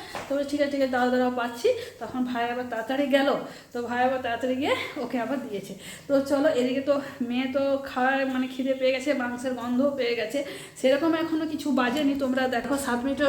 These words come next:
ফাস্ট আছে, ও পৌনে একটা থেকে একটার মধ্যে খায়। তো দেখো সাত মিনিট ফাস্ট আছে, ও মাছ কি গন্ধ পেয়েছে, তো তার জন্য ওকে একটু খাইয়ে নেবো তাড়াতাড়ি। হ্যাঁ, তো ওটা তো পরেই খাবে। তো এখানে দেখো কি কি করলাম, তোমরা দেখো।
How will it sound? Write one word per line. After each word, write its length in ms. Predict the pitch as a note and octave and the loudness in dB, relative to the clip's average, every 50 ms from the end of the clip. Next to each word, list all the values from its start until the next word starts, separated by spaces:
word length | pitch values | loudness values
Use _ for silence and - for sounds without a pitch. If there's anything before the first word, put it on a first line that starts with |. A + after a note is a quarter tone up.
| C#4 C#4 - | 2 2 0
ফাস্ট 200 | C4 C4 B3+ D4 | -2 -2 0 0
আছে, 160 | C4+ - C#4 | 0 2 2
ও 140 | B3 B3 A#3+ | 2 2 2
পৌনে 300 | A#3+ C4+ C4 C4 C#4 C4+ | 2 2 0 0 0 0
একটা 320 | C4+ C4+ C4+ - - C4+ | 0 -2 -4 -4 -4 -2
থেকে 200 | C4 C#4 C#4 C#4 | -2 0 0 0
একটার 320 | B3 B3 B3 - - C4 C4 | 0 -2 -2 -2 -2 0 0
মধ্যে 300 | C4 C4 B3 A#3+ C4+ C4+ | 0 0 2 2 2 2
খায়। 320 | C4+ - - A#3 A#3 B3 A#3+ - - - - - - - | 2 2 0 0 0 0 -2 -6 -10 -12 -12 -8 -2 2
তো 100 | C4 C4 | 2 4
দেখো 180 | C4 B3+ B3 | 4 2 0
সাত 280 | B3 - B3 B3 B3 - | -2 -2 -2 -4 -4 -2
মিনিট 160 | C4+ C4+ - - | -4 -4 -4 -6
ফাস্ট 340 | - - A#3 B3 A#3+ - - | -4 0 0 0 0 0 0
আছে, 260 | C#4 B3+ - C#4 C#4 - - D4 C4+ | -2 -2 0 -2 -2 -2 -2 0 2
ও 60 | C4+ | 2
মাছ 360 | C4+ C4+ B3+ - D4+ D#4+ - D#4+ | 4 2 2 4 4 4 4 2
কি 80 | D#4 | -2
গন্ধ 520 | B3+ A#3 A3+ A#3 A#3+ C4 C4 C4+ D#4 D#4+ - | 0 2 2 2 2 2 4 4 2 2 2
পেয়েছে, 360 | - A#3+ A3 - - D#4+ E4+ - - - - - - - | 2 0 0 0 0 -4 -4 -4 -6 -8 -8 -10 -8 -2
তো 120 | C4 C4+ | 0 0
তার 280 | C4 C4 B3 B3 A#3+ A#3 | 0 2 2 0 0 0
জন্য 260 | B3+ C4 B3+ C4+ C#4+ | -2 -4 -2 -2 -2
ওকে 160 | C4+ C4+ C4+ | -2 -2 -4
একটু 140 | B3+ C4 F4 - | -6 -6 -6 -8
খাইয়ে 360 | - - B3 A#3+ B3 C4 B3+ | -4 0 2 2 4 2 2
নেবো 220 | B3 A#3+ A3+ A#3 A3 | 0 0 0 -2 0
তাড়াতাড়ি। 420 | A3+ A3 G3+ G3 - G3+ G3 G3+ | 0 0 0 0 -2 -4 -2 0
হ্যাঁ, 240 | B3+ D#4 C#4 G#3+ - - - - - - | 0 2 2 0 -2 -4 -10 -12 -8 -2
তো 60 | - C#4+ | 2 4
ওটা 140 | D4+ E4 | 4 4
তো 100 | E4 F4+ D#4+ - | 4 2 0 2
পরেই 340 | D4 C4+ C4 C4 C#4+ D4+ C#4+ | 2 4 6 6 4 4 2
খাবে। 320 | - - C4+ C4 C#4 D#4+ - - - - - - - | 0 0 2 2 2 2 0 -2 -10 -12 -14 -4 2
তো 220 | C4 B3+ B3 B3 | 4 6 6 6
এখানে 500 | B3 B3 B3 B3+ B3+ B3+ B3+ D4 D4+ D4 | 4 2 2 0 0 0 0 0 0 0
দেখো 200 | C#4 C4+ B3+ C#4+ | 0 0 0 0
কি 180 | C#4+ C#4+ C#4 C4+ | 0 0 -2 -2
কি 140 | C4 C#4 C#4 | -2 -2 -2
করলাম, 440 | C#4 C4+ A#3+ B3 B3 C4 C#4+ C#4+ C4+ | 2 4 4 4 4 2 0 0 0
তোমরা 220 | C4 A#3 A#3+ A#3+ | 0 0 0 0
দেখো। 320 | A3+ A3 - - A#3+ C#4 | 0 -2 -2 0 -2 -2